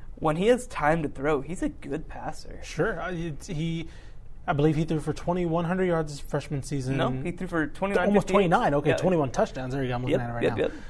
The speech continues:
Speaker 2: Almost three thousand yards,
Speaker 1: Yep.
Speaker 2: twenty-one touchdowns, eleven picks. I mean, considering how bad that offense looked under Charlie Strong at times,
Speaker 1: Yeah.
Speaker 2: looking, going,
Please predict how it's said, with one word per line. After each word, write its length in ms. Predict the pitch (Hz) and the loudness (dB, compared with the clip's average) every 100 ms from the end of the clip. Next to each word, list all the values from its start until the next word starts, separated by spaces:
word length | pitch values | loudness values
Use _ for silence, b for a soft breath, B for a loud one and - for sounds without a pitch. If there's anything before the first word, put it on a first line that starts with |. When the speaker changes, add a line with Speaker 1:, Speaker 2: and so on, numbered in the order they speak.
| B B | B B
Speaker 2:
Almost 300 | 156 175 170 | 2 2 0
three 120 | 190 | 0
thousand 300 | 190 175 160 | 4 4 4
yards, 300 | 151 143 135 | 2 0 -2
Speaker 1:
Yep. 80 | - | -4
Speaker 2:
twenty-one 400 | - 165 165 151 | -2 0 0 -2
touchdowns, 480 | 147 131 135 127 - | -4 -4 -4 -4 -4
eleven 360 | 143 120 143 151 | -2 0 2 0
picks. 500 | - 127 143 - - b b b b b b b b - | -2 -4 -6 -10 -12 b b b b b b b b -2
I 60 | |
mean, 140 | 190 185 | 2 4
considering 400 | 190 185 302 381 | 4 2 0 0
how 320 | 196 214 185 160 147 - - - | -2 -2 -2 -4 -8 -12 -12 -10
bad 560 | 135 147 151 151 151 | -4 2 4 4 2
that 160 | 135 135 | 0 0
offense 400 | 127 127 135 117 | 0 -2 -4 -4
looked 180 | 139 - | -4 -4
under 140 | 123 | -6
Charlie 260 | 113 135 120 | -6 -6 -6
Strong 280 | - 127 131 | -6 -6 -6
at 80 | |
times, 140 | 147 143 | -4 -2
Speaker 1:
Yeah. 260 | 135 123 - B B B | 0 -2 -6 B B B
Speaker 2:
looking, 480 | 165 175 240 190 | 2 2 2 0
going, 600 | 143 175 202 214 214 208 | 6 6 6 0 -6 -8